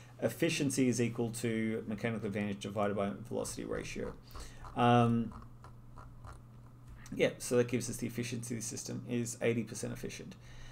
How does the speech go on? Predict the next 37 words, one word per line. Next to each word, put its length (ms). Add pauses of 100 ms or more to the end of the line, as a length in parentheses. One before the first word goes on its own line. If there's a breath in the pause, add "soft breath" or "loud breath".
(260 loud breath)
Uh, 340
for 140
these 200
drawings, 480
I'm 120
not 120
gonna 120
go 180
through 140
these 160
drawings, 340
and 160
the 60
reason 420
for 140
that 260
is 160
because 640
we 260
have 180
done 220
these 300
in 260
class. 800
So 360
I've 120
already 180
had 180
an 60
opportunity 440
to 100
talk 280
to 80
people 280
in 120
class, 480
and 280